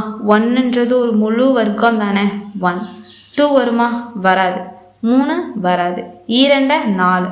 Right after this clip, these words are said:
நாலு வரும். அடுத்து, அதாவது முழு வர்க்க எண்ணுனா என்னது? ஓரன் ஒன்னு, ஈரெண்ட நாலு, மும்மூணு ஒம்பது, நாலு நான்கு பதினாறு. இந்த மாதிரி நமக்கு ஆன்சர்ஸ் கிடைக்குது இல்லையா? So, இந்த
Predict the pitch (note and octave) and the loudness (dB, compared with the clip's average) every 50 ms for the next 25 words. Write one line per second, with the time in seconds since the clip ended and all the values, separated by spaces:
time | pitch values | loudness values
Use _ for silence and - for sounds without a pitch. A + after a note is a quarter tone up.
0 | G#3+ G3 F#3+ F#3 F#3 F#3 F3+ F3+ F3+ F#3 F#3 F#3 - - - - - - - _ | -4 -4 -2 -2 -2 -2 -2 -2 -2 -4 -4 -6 -8 -12 -16 -20 -20 -20 -20 _
1 | _ - G3+ G#3 G#3 G3 G3+ - - - - - - - - - G#3 A3+ C4 C4+ | _ 0 0 0 0 -2 -6 -8 -10 -12 -14 -18 -18 -20 -4 -2 2 4 4 4
2 | C#4+ D#4 D4+ C4+ C4+ C#4+ D4+ D#4+ D#4+ D#4 C#4 C#4 - C4+ C4 A#3+ A#3 A#3 A#3+ A#3+ | 4 2 0 0 0 2 2 2 2 2 2 2 0 0 0 2 0 0 2 2
3 | A#3+ A3+ G#3+ G#3+ G#3 G3 F#3+ F#3 F3+ F3+ F#3+ G3+ G3+ G#3 G#3+ G#3+ G#3+ G3+ F#3+ F#3 | 2 2 2 0 0 0 0 0 -2 0 2 2 2 2 2 0 0 0 -2 -2
4 | F#3 F3+ F3+ F#3 - - - - - - G3+ G3 G3+ G#3 G#3 G3+ G3+ G3+ G3 G#3 | -2 -2 -4 -4 -6 -10 -14 -20 -12 -6 -2 0 0 2 2 2 0 0 0 0
5 | A#3 C4+ C4 - - - F#3 F3+ F3+ F3+ F3+ F3+ F3 F#3 - - - - G#3 G3 | 0 -2 -2 -6 -6 -6 -2 2 2 2 2 2 0 -4 -6 -10 -10 -6 -4 -2
6 | G3 G3+ G#3 G#3+ A3+ A3 G#3 G#3+ A3+ C#4 D#4 D#4 A3+ G#3+ F#3 F#3 F#3+ G3 G3 G3 | 0 2 2 2 0 0 0 0 0 -2 -4 -6 -6 -6 -4 -2 -2 0 0 0
7 | F#3 F3+ - - - - - - - _ _ _ _ - G#3 G3+ G#3 G#3+ A3 G#3+ | 0 -2 -4 -6 -10 -14 -18 -20 -20 _ _ _ _ -2 2 2 2 2 2 2
8 | G#3 G#3 A3+ C#4+ - - - - - G3+ G3+ G#3 G#3 G3+ F#3+ F#3+ G#3+ - G#3 G#3+ | 0 2 0 0 -2 -4 -4 0 0 2 2 2 0 0 -2 -4 -4 -2 -2 2
9 | A3 A#3+ A#3 A#3+ A#3+ C4 A#3+ A#3 A#3+ A#3+ G3+ G3+ G#3 A3+ A3 A#3+ A#3 A3+ - - | 2 2 2 2 2 2 0 0 0 0 0 2 2 0 0 0 -4 -4 -2 -2
10 | G#3+ G3+ F#3+ G3 F#3+ F#3 F3+ F3+ F3+ F#3 G3+ G#3+ G#3 G#3 - - - - - - | -2 -2 -2 -4 -4 -4 -4 -2 -2 0 0 0 0 -2 -4 -8 -14 -14 -16 -14
11 | - - A#3+ A3+ A3+ A3+ A3+ | -6 -2 0 0 2 4 4